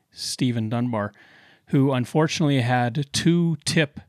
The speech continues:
balls be intercepted, and one, I'm gonna coin it here, was a tip six, where the receiver deflects the ball, it's picked off by the defender, and they take it back to the house. It's not really an interception, I don't think, when the receiver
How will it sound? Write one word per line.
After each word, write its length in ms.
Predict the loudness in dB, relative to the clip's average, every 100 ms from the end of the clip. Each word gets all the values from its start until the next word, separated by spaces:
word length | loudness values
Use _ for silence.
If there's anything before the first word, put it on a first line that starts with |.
| _ _ _ _ _ _
balls 480 | 2 4 4 0 -4
be 280 | -4 0 2
intercepted, 540 | 2 2 0 0 -2
and 220 | -2 0 2
one, 440 | 4 4 2 0 -4
I'm 160 | -4
gonna 200 | 0 0
coin 360 | -2 0 2 4
it 120 | 4
here, 420 | 4 4 2 -2 -8 _ _ _ -6
was 140 | -4
a 60 | -2
tip 320 | -2 -2 -2
six, 540 | -2 -2 -2 -8 -12 -14 _ -20 -20 _ _ _
where 160 | -2 0
the 100 | 0
receiver 520 | 2 4 4 4 4
deflects 480 | 0 0 -2 0 0
the 100 | 2
ball, 460 | 4 4 4 2
it's 180 | -2 -6
picked 320 | -4 -4 0
off 240 | 0 0 0
by 160 | -2
the 80 | 0
defender, 480 | -2 0 0 2 0
and 160 | 0 -2
they 100 | 0
take 240 | 0 0
it 140 | -2
back 260 | 0 -2 -2
to 140 | -4
the 140 | -2 0
house. 320 | 0 -2 -6
It's 220 | -10 -4
not 220 | -2 0
really 300 | 2 4 4
an 80 | 4
interception, 640 | 2 2 2 0 0 -4 0
I 160 | 2
don't 160 | 0 -2
think, 240 | -4 -4
when 160 | -2 -2
the 80 | 0
receiver 540 | 0 2 2 2 -2